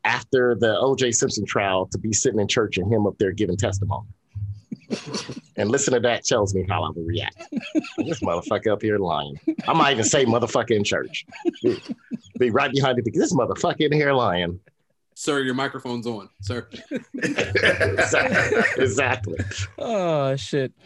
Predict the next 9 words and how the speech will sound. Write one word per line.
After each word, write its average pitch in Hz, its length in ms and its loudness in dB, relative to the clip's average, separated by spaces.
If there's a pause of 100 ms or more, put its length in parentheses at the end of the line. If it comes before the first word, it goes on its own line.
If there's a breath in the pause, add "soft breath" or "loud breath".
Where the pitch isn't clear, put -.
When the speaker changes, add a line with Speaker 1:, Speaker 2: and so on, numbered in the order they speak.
Speaker 3:
All 113 160 -10 (120)
right. 131 320 2
And, 156 420 2
uh, 151 320 4
and 196 220 4
we 427 240 6
are 202 320 2
here 180 500 2
with 208 400 0